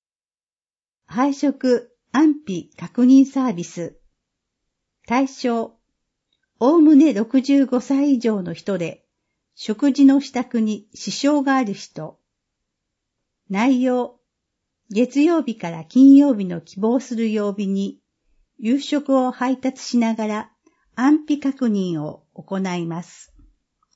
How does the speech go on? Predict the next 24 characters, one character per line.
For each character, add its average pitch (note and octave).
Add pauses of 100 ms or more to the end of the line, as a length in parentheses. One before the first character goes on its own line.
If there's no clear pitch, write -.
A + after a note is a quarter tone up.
(540)
費 C#4
用、 A#3 (880)
一 G#3
食 C#4+
あ D4
た A3+
り F3+
五 E3+
百 A3
円。 D#3 (920)
市 -
民 D4
税 G#3+
の F3+
課 F3
税 A#3+
状 B3
況 F3
に E3+
よ E3
り D#3+ (180)
四 G#3+
百 A#3
円。 D3